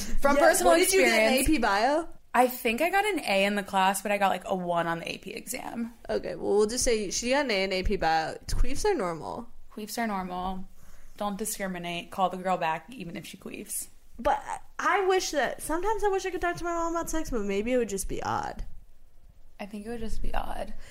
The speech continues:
Speaker 1: I just, like, also would not gain any new knowledge from my mom, <laughs> so I'm, like, not that interested in <laughs> talking to her about it.
Speaker 2: Oh, yeah, it's not like she's gonna show you some trick.
Speaker 1: Yeah.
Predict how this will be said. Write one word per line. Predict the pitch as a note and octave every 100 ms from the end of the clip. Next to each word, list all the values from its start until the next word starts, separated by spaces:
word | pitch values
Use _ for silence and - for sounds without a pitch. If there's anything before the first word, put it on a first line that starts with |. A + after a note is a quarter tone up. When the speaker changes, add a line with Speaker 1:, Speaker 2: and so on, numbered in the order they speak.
| -
Speaker 1:
I | G#3+
just, | B3 E4+
like, | F#4 E4 A#3 -
also | - F3 F3 F#3 F#3 F#3+ F#3+ -
would | F#3 F3
not | E3+ F3 D#3+
gain | D#3+ D#3+
any | D#3+ D#3 D#3
new | D3+ D3
knowledge | C3+ B2+ D3+ F3
from | A#3
my | A#3 B3
mom, | C4+ C#4+ D4 D#4 - -
<laughs> | -
so | - D#4 D#4
I'm, | D4 G#3+
like, | G#3 G#3
not | G3 F3+
that | F#3+ F3
interested | D#3+ F3 E3+ F#3+
in | B3
<laughs> |
talking | D4+ F#4 - D#4+
to | - -
her | - -
about | A3 - -
it. | C4+ - - - - - - - - - -
Speaker 2:
Oh, | G#3
yeah, | G3+ F#3+ F3+
it's | E3+ -
not | B3+ G#3
like | G#3
she's | A#3 A3+
gonna | A3 G#3+
show | G#3+
you | G#3
some | G#3+ G#3+
trick. | F#3+ - G#3 F#3+ G#3
Speaker 1:
Yeah. | C4+ B3 G3+ - -